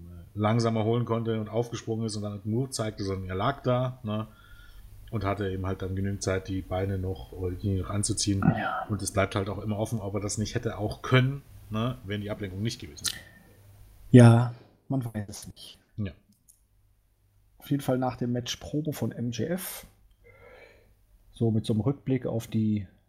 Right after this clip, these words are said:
Speaker 2: Sachen aus der vergangenen Woche, wo Cody auf die Stipulations eingegangen ist und zu jedem dann Ja gesagt hat. Und M J F hat sich so ein bisschen darüber amüsiert.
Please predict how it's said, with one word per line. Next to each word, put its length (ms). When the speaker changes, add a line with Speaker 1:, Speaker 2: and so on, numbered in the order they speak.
Speaker 2:
Sachen 320
aus 160
der 120
vergangenen 520
Woche, 240
wo 80
Cody 300
auf 80
die 100
Stipulations 640
eingegangen 600
ist 200
und 240
zu 220
jedem 320
dann 160
Ja 200
gesagt 420
hat. 400
Und 600
M 120
J 160
F 140
hat 100
sich 120
so 80
ein 80
bisschen 240
darüber 300
amüsiert. 880